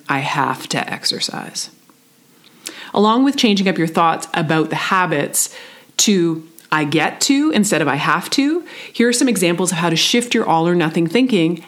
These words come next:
and self-talk so that you can be more consistent. Instead of, "I don't have time for a full workout, so I won't work out at all," which is very all or nothing, try this instead. "Something is better than nothing."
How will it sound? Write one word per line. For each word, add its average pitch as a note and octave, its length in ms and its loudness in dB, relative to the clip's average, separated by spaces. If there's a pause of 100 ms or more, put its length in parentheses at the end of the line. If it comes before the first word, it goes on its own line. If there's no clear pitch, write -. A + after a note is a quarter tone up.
and E3+ 160 0
self-talk F3+ 720 0 (100)
so - 140 0
that F3 100 2
you F#3 140 0
can F#3+ 160 4
be F3+ 100 2
more C#3+ 280 2
consistent. D#3+ 680 -2 (800)
Instead A#3 500 2
of, D#3 400 -2 (600)
"I G#3+ 80 2
don't C4 140 4
have C#4 200 2
time G3 280 2
for F#3+ 120 0
a F3 60 2
full A#3 240 2
workout, D#3 500 0
so - 240 0
I D3 160 4
won't F3 240 2
work C3+ 240 -2
out E3+ 200 2
at F#3+ 100 2
all," G#3 440 -2 (260)
which D#3+ 180 0
is E3 100 0
very D3 300 2
all D3 220 0
or D#3 60 2
nothing, D#3+ 500 0 (760)
try F#3+ 180 2
this F3+ 200 2
instead. F3+ 500 0 (460)
"Something G3 640 2
is E3 180 -2
better D#3+ 220 2
than E3 160 2
nothing." E3 540 -2